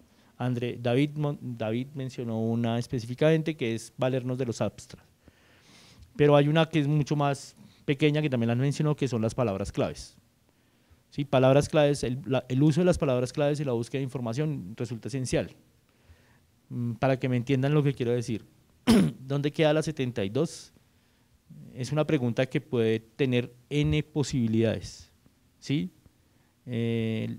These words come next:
la pregunta típica que hace el estudiante cuando abre la puerta y pregunta si está Carlos. "Carlos", no pregunta si está Carlos, sino, "Carlos".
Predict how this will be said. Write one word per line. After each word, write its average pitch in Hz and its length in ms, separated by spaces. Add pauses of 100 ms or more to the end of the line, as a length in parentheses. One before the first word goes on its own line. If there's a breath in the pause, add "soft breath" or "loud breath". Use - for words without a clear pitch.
(160)
la 123 180
pregunta 123 340
típica 143 360
que 139 80
hace 117 160
el 127 80
estudiante 127 360
cuando 127 240
abre 113 140
la 131 80
puerta 120 300
y 120 40
pregunta 113 440
si 120 160
está 113 180
Carlos. 104 500 (120)
"Carlos", 147 560 (220)
no 131 120
pregunta 143 380
si - 100
está 127 220
Carlos, 127 220
sino, 127 180 (240 soft breath)
"Carlos". 170 500